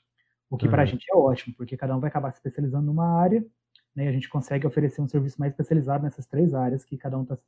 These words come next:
Speaker 1: tá, tá fazendo o mestrado. Né, então, eles têm, eles, os três estão diretamente ligados na universidade,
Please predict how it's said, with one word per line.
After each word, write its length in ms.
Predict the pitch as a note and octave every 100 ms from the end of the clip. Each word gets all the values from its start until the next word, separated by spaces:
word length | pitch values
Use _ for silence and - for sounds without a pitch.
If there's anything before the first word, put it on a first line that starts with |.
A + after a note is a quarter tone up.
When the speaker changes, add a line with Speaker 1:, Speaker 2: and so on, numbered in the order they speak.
| _ _ _
Speaker 1:
tá, 400 | C3 B2 A2+ A2
tá 80 | B2
fazendo 480 | C3+ B2 C3+ C3 B2+
o 100 | C3+
mestrado. 460 | C3 D3 - A2+ G#2 _ _ _ -
Né, 120 | C#3
então, 260 | D3 D3+
eles 160 | D#3+ D3+
têm, 320 | - E3 E3+ E3
eles, 200 | C3+ - _
os 120 | C3
três 180 | - D3+
estão 160 | E3 D3+
diretamente 420 | C#3 D#3+ F#3 D#3
ligados 240 | C#3+ C3+
na 80 | C3
universidade, 720 | C3 C3 - C#3+ E3 G3+ A3